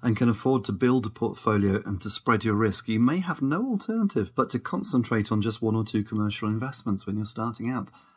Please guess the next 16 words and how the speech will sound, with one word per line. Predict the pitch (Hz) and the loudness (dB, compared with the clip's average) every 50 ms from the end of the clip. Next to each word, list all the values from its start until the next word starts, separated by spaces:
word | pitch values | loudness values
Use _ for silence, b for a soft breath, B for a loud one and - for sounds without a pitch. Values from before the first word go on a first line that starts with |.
| b b b - | b b b -8
if, | - 104 - _ | -8 -8 -8 _
particularly | - - - - 131 - - 123 113 | -16 -6 -4 -2 -2 0 0 0 0
if | 104 - | 0 0
you're | 117 | -2
trying | 104 - 117 113 | -2 0 0 0
to | 110 107 | 2 2
raise | 107 113 113 107 101 | 4 4 4 4 2
your | 110 107 107 | 2 2 2
own | 104 101 101 | 4 2 2
funds | 98 - - 104 101 101 98 - | 2 0 0 0 2 0 0 0
and | 104 101 | 0 0
you're | 104 107 104 | 0 -2 -2
finding | - - 107 107 104 98 104 101 | -6 -8 -8 -6 -6 -4 -4 -4
that | 101 107 104 - 101 | -4 -4 -6 -6 -10
a | |
problem. | 98 - 123 120 104 101 85 87 | -8 -6 -6 -6 -4 -6 -8 -8